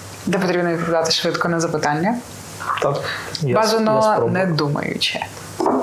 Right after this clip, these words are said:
Speaker 1: Ну,
Speaker 2: Це
Speaker 1: але
Speaker 2: теж, це теж спробую.
Speaker 1: Фраза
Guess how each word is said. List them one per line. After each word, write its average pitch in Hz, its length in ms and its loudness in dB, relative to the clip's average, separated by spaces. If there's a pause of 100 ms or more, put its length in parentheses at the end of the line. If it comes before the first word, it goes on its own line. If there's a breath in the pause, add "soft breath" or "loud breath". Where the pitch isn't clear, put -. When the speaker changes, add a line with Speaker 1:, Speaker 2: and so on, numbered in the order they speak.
(840)
Speaker 1:
Ну, 226 400 4
Speaker 2:
Це 262 80 4
Speaker 1:
але 233 220 4
Speaker 2:
теж, 233 240 2
це - 80 2
теж 165 240 2
спробую. 123 480 0 (1900 loud breath)
Speaker 1:
Фраза 196 340 4